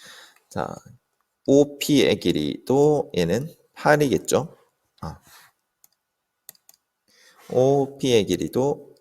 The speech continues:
사가 될 테니까, 어, 그러면 우리가 원하는 지금 이 삼각형의 넓이 같은 경우에는 밑변 팔 곱하기 높이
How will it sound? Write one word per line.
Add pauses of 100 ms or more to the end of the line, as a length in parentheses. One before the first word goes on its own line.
(140)
사가 (380)
될
테니까, (400)
어,
그러면 (180)
우리가
원하는 (480)
지금 (520)
이
삼각형의
넓이
같은
경우에는 (300)
밑변
팔 (140)
곱하기
높이